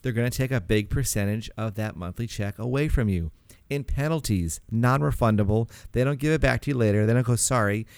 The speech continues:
here's some more money now that you're retired." No, it's gone. And that's a lot of, lot of money to lose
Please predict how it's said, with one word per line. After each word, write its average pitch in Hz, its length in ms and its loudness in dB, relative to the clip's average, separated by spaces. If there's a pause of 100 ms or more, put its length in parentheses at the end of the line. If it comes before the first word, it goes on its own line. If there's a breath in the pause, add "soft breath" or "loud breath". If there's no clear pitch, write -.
(120)
here's 131 220 -2
some 131 100 -4
more 120 120 0
money 117 220 2
now 110 160 2
that 87 80 0
you're 104 140 0
retired." 107 500 0 (320 loud breath)
No, 131 300 -2 (160 soft breath)
it's 123 180 -4
gone. 107 400 0 (580 loud breath)
And 123 120 0
that's 139 200 0
a 135 80 -2
lot 123 240 0
of, 123 160 -4 (120)
lot 120 260 -2
of 117 80 0
money 131 180 2
to 110 100 2
lose 120 600 2